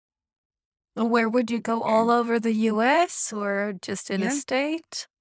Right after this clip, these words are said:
Speaker 1: All over the U S.
Speaker 2: Sometimes I used to be connected to a production based out of California, so for several years, it was just up and down the coast of California, and then for several years became national, where we started in California and ended up in Florida.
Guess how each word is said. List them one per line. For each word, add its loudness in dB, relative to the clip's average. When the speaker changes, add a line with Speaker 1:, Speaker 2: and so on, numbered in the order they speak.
Speaker 1:
All -2
over -6
the -2
U -4
S. 0
Speaker 2:
Sometimes -2
I -2
used -4
to -2
be -8
connected -6
to -4
a -4
production -6
based -10
out -6
of -14
California, -2
so -8
for -6
several -2
years, -2
it -4
was -10
just -10
up -8
and -6
down -2
the -14
coast -12
of -20
California, -4
and -10
then -2
for -10
several -4
years -8
became -8
national, -4
where -4
we -10
started -4
in -10
California -4
and -4
ended -4
up -8
in -8
Florida. 0